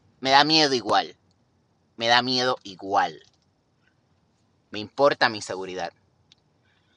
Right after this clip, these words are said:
Mañana comienzan las clases. No, no he oído ni el plan de seguridad de Julia Kelleher en las escuelas, ni a Héctor Pesquera decir que se está trabajando en uno,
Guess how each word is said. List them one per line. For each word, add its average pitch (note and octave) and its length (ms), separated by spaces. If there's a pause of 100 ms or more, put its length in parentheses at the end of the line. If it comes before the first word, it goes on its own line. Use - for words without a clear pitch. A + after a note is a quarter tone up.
(220)
Mañana B2 520
comienzan E3+ 480
las D#3+ 120
clases. G3+ 600 (360)
No, D3 400 (100)
no A#3+ 320
he B3+ 120
oído C#3 420
ni B2+ 120
el C#3 120
plan F#3+ 320
de B3 100
seguridad A3 420
de A3 140
Julia G3 380
Kelleher D3+ 540
en C#3 200
las C3 140
escuelas, B3+ 640 (340)
ni E3 180
a D3+ 160
Héctor C4 280
Pesquera D#3 480
decir C3 260
que C#3 140
se - 80
está C3+ 180
trabajando A#2+ 460
en A#2 100
uno, C4+ 300